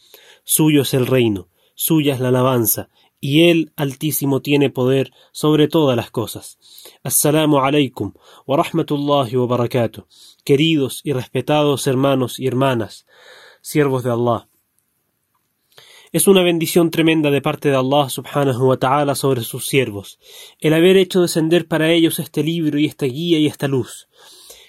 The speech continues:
que tenemos hoy día entre nuestras manos y que además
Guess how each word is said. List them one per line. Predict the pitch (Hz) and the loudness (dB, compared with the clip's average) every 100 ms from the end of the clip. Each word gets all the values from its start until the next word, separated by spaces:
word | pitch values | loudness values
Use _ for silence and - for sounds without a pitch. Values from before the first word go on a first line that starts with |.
| - | -6
que | 151 | 0
tenemos | 156 165 175 165 | 2 4 2 2
hoy | 156 | 0
día | 156 165 - | 2 0 2
entre | 170 175 156 | -2 0 -2
nuestras | 160 - 135 | -2 -2 -4
manos | 135 160 180 180 - _ - - - - - _ | 0 0 0 -4 -12 _ -20 -20 -20 -20 -20 _
y | 170 | -2
que | - 175 160 | 2 2 2
además | 165 175 185 196 - - | 2 2 2 0 -6 -12